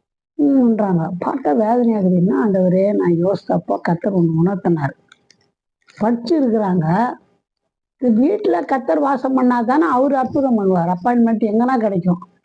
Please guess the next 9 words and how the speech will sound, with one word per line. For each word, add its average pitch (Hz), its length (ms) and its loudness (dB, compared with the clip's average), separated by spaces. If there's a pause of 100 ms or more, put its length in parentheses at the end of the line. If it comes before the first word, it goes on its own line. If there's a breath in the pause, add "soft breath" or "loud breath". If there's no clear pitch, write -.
(180)
திடீர் 262 380 2
இப்ப 233 200 0
நம்ம 196 360 -2
திடீர் 247 460 2
சடனா 254 420 0 (380 loud breath)
எங்க 254 360 2
தானே 302 160 0
ஒரு 277 200 0
அப்பாயின்மெண்ட் 247 440 0